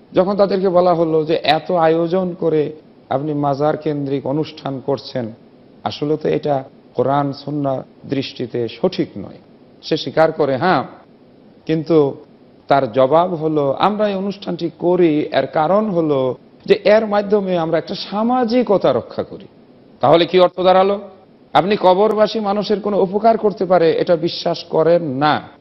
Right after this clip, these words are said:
যুবকের উত্তর হয়, "হ্যাঁ, আমি বিশ্বাস করি না।" কিন্তু তারপরেও সে এই কাজটি করে। এগুলোকে বলা হয়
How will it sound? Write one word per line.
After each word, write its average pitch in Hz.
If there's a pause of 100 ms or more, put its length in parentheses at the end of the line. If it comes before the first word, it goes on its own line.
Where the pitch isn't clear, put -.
(140)
যুবকের 147
উত্তর 139
হয়, 117 (240)
"হ্যাঁ, 127 (560)
আমি 139
বিশ্বাস 151
করি 107
না।" - (500)
কিন্তু 269
তারপরেও 240
সে 240
এই 214
কাজটি 180
করে। - (640)
এগুলোকে 269
বলা 240
হয় 185